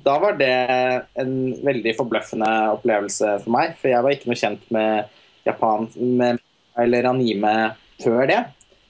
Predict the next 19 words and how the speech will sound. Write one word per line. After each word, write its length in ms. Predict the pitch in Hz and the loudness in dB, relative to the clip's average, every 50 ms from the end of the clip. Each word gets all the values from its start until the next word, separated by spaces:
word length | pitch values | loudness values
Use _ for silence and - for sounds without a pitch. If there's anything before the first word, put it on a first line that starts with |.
| _ _ _ _ _ - | _ _ _ _ _ -4
Ja, 140 | 120 113 113 | 0 0 2
og 60 | 117 | 2
da 80 | 120 120 | 2 2
var 140 | 113 101 101 | 2 0 -2
jeg 100 | 98 104 | -2 -2
vel 120 | 107 110 | -4 -4
en 80 | 107 107 | -4 -4
sånn, 160 | 113 101 98 95 98 | -6 -6 -6 -8 -10
jeg 380 | 87 73 73 78 - 60 - 90 98 98 107 107 | -12 -12 -14 -16 -16 -16 -12 -8 -6 -6 -4 -2
var 140 | 117 113 113 | 0 0 0
kanskje 320 | 113 120 107 104 - 120 110 - | 0 -2 -2 -2 -4 -4 -2 0
seksten 300 | 120 107 - - 117 113 | 0 -2 -2 -2 -2 -2
år 80 | 107 | 0
eller 80 | 110 110 | 0 -2
noe 100 | 113 117 | -2 0
da, 80 | 117 117 | 0 0
når 200 | 117 113 113 110 - | 0 0 0 0 0
Animatrix 540 | 113 117 113 113 107 - - 110 - - - | 0 0 0 0 0 -2 -2 -4 -4 -2 -2
kom. 220 | - 117 113 110 | -2 -2 -2 -4